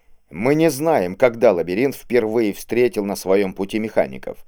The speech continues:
Зато нам известно, как он познакомился с людьми. Микробиолог, встретив неизвестный вид бактерий, начинает его изучать.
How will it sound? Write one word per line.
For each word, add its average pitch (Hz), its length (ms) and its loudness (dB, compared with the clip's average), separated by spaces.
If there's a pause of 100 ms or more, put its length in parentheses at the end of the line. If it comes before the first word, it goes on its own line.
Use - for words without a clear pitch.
(340)
Зато 123 380 2
нам 131 320 0
известно, 123 640 -2
как 87 340 -2
он 113 120 -2
познакомился 82 640 -6
с - 100 -10
людьми. 123 360 -6 (560)
Микробиолог, 156 760 4
встретив 104 500 -4
неизвестный 104 560 -2
вид 104 180 -2
бактерий, 127 580 -2 (180)
начинает 82 540 -6
его 98 180 -4
изучать. 107 520 -6